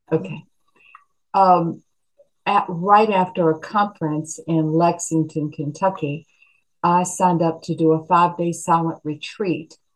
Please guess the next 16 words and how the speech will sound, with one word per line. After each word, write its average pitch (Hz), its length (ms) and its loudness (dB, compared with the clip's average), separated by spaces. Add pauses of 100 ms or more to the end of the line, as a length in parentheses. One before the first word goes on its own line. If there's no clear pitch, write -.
at 160 340 -4 (100)
a 160 100 -6
Trappist 175 720 -6 (220)
monastery, 147 800 -2 (380)
the 180 160 -2
Abbey 165 320 2
of 160 100 -8
Gethsemane. 151 640 -4 (580)
Just 208 380 2
the 165 60 -14
quiet 175 580 2
and 151 80 -6
the 147 60 -8
prayer, 170 600 -4
the 160 120 -4
contemplative 160 800 -4